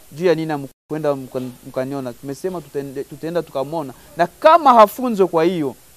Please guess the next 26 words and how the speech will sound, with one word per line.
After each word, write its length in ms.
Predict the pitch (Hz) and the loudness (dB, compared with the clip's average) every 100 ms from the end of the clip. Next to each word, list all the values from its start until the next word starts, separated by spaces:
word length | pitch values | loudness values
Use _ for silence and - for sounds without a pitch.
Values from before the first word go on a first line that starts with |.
| _ _ | _ _
sisi 280 | - 226 170 | -10 -8 -6
tumefunzwa, 680 | 180 160 147 196 190 165 143 | -6 -4 -6 -4 -4 -2 -6
tutaweza 400 | - 151 175 165 | -2 0 0 -2
kumuonesha 800 | - - 143 143 143 156 185 143 - | -6 -20 -12 -8 -6 -8 -10 -12 -6
kama 460 | - 196 202 196 196 - - - - | 2 4 4 2 -8 -10 -20 -20 -12
vile 360 | 135 190 180 | -6 0 0
vinavyoenda, 760 | 147 143 165 147 143 147 131 113 - _ - | 0 -2 -4 0 0 0 0 -8 -12 _ -8
kwa 100 | 151 | 0
sababu 400 | 180 247 220 180 | 4 4 2 -4
ni 100 | 165 | 4
lazima 360 | 220 247 220 190 | 6 6 2 0
tumjulishe 600 | 185 175 170 202 214 170 | -2 -4 -4 -4 -4 -4
kama 460 | 226 247 240 254 - - - - - - - - | 0 0 2 0 -2 -18 -20 -20 -20 -20 -18 2
wazazi 520 | 165 185 233 240 190 | 4 4 4 2 4
wetu 540 | 196 214 180 - 151 110 - - - - - | 6 6 4 -2 -6 -8 -18 -20 -20 -12 -4
wamekuwa 460 | 160 170 160 208 | -2 -2 0 4
wa 100 | 180 | 4
polisi 460 | 160 156 165 196 170 | 2 -4 -6 -8 -8
kama 340 | - 190 160 | -2 0 0
yeye, 340 | 147 151 131 117 - 123 | -4 -4 -6 -8 -12 -10
na 100 | - | -2
pana 340 | 202 196 180 | 4 4 2
mfano 360 | 156 185 180 156 | -4 -2 -2 -4
ku 280 | 143 143 | -6 -8
General 520 | 135 147 147 156 170 147 | -6 -6 -2 -2 -2 -4
Kachuva, 480 | 175 - 156 120 | -8 -8 -10 -10